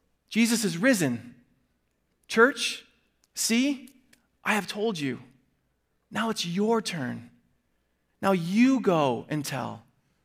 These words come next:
The resurrection of Jesus, yes, is salvation, but it also gives us purpose.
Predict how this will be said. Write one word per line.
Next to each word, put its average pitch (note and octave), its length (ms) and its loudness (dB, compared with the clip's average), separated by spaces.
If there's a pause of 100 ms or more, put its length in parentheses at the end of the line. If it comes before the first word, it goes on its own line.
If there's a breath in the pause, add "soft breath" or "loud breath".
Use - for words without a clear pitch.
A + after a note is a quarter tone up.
(380)
The G3+ 100 2
resurrection A3+ 720 2
of E3+ 160 -4
Jesus, G3 420 0
yes, G#3 340 2
is F#3+ 160 0
salvation, F#3+ 760 2 (180 loud breath)
but F#3 120 -2
it F#3+ 120 2
also A3 380 2
gives F#3+ 240 2
us E3 120 -2
purpose. - 840 -8